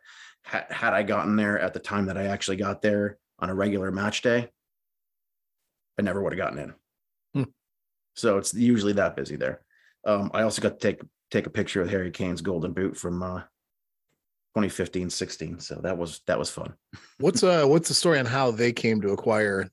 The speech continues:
Speaker 2: that golden boot? Do you, do you know the story?
Speaker 1: Um, no, I actually had to run real quick, so I didn't get a,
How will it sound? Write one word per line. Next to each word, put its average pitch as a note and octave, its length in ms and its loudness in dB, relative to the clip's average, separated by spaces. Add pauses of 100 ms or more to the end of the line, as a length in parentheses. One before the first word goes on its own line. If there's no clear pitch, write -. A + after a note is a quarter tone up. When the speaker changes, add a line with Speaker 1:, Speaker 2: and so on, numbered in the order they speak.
Speaker 2:
that G2 220 0
golden F#2 260 2
boot? G2 240 2
Do F#2 80 -4
you, F2+ 80 0
do G#2 140 -6
you F#2+ 60 0
know F#2 100 0
the F2+ 60 -4
story? G#2+ 260 0 (580)
Speaker 1:
Um, C3+ 720 4
no, B2+ 460 8
I A2+ 140 4
actually B2 360 0
had A2+ 140 0
to F#2+ 80 -6
run F#2 300 -4
real F#2+ 180 -6
quick, G#2 200 2
so G#2 140 4
I G2 60 4
didn't G2 160 0
get F#2+ 120 0
a, F#2 120 -4